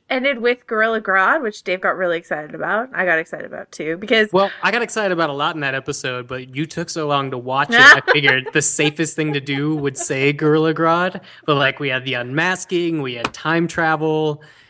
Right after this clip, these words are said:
Speaker 2: and, like, so many things on that show are playing into the con-, the superhero continuity lover in me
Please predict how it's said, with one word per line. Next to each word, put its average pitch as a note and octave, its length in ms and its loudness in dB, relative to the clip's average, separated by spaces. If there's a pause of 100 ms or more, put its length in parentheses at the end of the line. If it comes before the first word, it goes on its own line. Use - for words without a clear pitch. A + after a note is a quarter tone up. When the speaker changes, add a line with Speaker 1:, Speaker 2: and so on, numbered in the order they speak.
(200)
Speaker 2:
and, C3+ 180 -6
like, B2+ 480 -6 (540)
so F3 240 2
many E3 160 4
things D3+ 280 2
on C3+ 140 0
that C3 160 0
show B2+ 580 -2
are B2 160 -4
playing C3 460 0
into B2+ 220 -6
the B2 180 -4
con-, C3 520 -4
the C#3+ 120 2
superhero C#3 800 0
continuity C3 560 -4
lover C3+ 320 -2
in C#3+ 140 -2
me C#3+ 260 -2